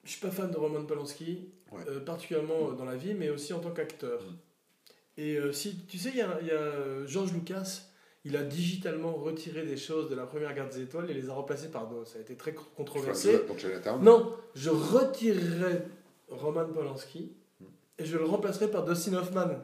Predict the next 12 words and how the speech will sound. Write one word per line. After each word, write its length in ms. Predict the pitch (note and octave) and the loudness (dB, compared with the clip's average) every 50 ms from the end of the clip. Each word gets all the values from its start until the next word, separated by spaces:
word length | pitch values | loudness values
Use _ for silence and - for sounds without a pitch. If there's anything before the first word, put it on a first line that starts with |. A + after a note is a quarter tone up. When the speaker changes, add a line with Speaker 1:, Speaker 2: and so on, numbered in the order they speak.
| - - - - - - | -12 -18 -20 -20 -20 -20
Speaker 2:
Peter 180 | - - - | -10 -6 -2
Speaker 1:
En 40 | - E3 | -2 0
Speaker 2:
Sellers. 160 | D#3+ F3+ F3+ G3+ | 2 4 6 8
Speaker 1:
soixante-sept, 400 | G#3+ G#3+ G#3 G#3 A3+ G#3+ G#3 A3 | 8 8 8 8 8 8 8 8
non, 260 | B3 C4+ C4+ C4 C4+ - - - - - - _ _ - | 8 8 8 6 4 0 -4 -10 -20 -20 -20 _ _ 2
Dustin 340 | D3+ G#3 G#3 G#3 - G#3+ G3 | 4 4 4 4 2 0 -2
Hoffman 260 | G3 F#3 F3+ F3 F#3+ F#3 | -2 -2 -2 -2 -2 0
en 80 | F3 E3+ | 0 0
soixante-sept, 640 | E3+ - E3+ D#3+ D#3 D#3 - D#3+ D3 D3+ - - - - | -2 -2 -4 -4 -6 -4 -4 -4 -4 -4 -8 -14 -18 -8
le 140 | - C#3+ C#3 | -4 -2 -2
lauréat. 340 | C#3 C#3 C3 B2+ C3 B2 A2+ G#2+ - | 0 -2 -2 -4 -6 -6 -8 -8 -10
Speaker 2:
Ouais, 80 | - | -12